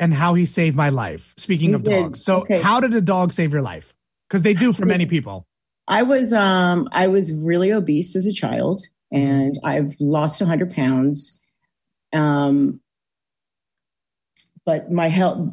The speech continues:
Speaker 2: you know, my health is falling apart quicker than I can put it together, uh, 'cause I've
Speaker 1: Mm-hmm.
Speaker 2: abused, neglected, and really just done a number on my body.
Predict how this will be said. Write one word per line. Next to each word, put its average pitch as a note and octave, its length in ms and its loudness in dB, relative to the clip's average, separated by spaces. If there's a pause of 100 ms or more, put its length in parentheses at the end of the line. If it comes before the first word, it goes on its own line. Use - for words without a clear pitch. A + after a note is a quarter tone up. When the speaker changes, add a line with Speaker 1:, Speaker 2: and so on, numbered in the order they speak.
Speaker 2:
you F#3+ 120 0
know, D3+ 380 0
my E3 180 0
health F#3+ 300 0
is G#3 120 -2
falling F3 300 -2
apart F3+ 320 -2
quicker D#3+ 280 -2
than C#3 260 0
I C#3 160 -2
can C3+ 260 -2
put C#3+ 140 -2
it C3+ 100 -4
together, B2 520 -2 (140)
uh, C3+ 120 0
'cause D3 200 -4
I've C#3+ 200 0
Speaker 1:
Mm-hmm. C3 140 -2
Speaker 2:
abused, D#3 360 0
neglected, C#3+ 720 -2
and C3 240 0
really C#3 300 0
just C3 340 -4
done C#3 160 0
a C3 40 2
number C3 340 2
on B2+ 160 0
my B2 120 0
body. A2+ 500 -4